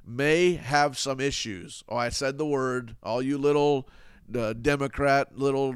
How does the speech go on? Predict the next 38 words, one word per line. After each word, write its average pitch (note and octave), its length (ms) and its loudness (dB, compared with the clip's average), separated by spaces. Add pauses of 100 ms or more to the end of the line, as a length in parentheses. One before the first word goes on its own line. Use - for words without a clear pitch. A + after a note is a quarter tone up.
you C3 140 -4
know, B2 80 -4
demon-driven B2 800 -8
people, B2+ 360 -4
just A2+ 260 -8
take A#2+ 220 -2
a C#3+ 60 -4
deep C#3 240 -4
breath, B2+ 240 0
chill C3+ 280 0
out. A2+ 320 4
He's A2 160 -6
not B2 220 -4
my C#3+ 120 2
savior. A2+ 720 0 (420)
I'm A#2 100 -8
not, B2 220 2
I'm B2 120 -2
not B2+ 360 -2 (220)
looking C#3+ 360 2
to B2+ 80 -2
him C#3 180 -2
to B2 60 -10
save C3+ 340 2
the C#3+ 80 2
world C3 440 4
or A2 60 -4
save C3 300 0
the C#3 100 0
economy. A#2+ 540 -2
I B2 120 2
look B2+ 180 -4
to C3 100 -8
Jesus A2 380 -6
Christ C#3 300 0
for A2+ 100 -10
those G2+ 240 -8
things. G2+ 420 -12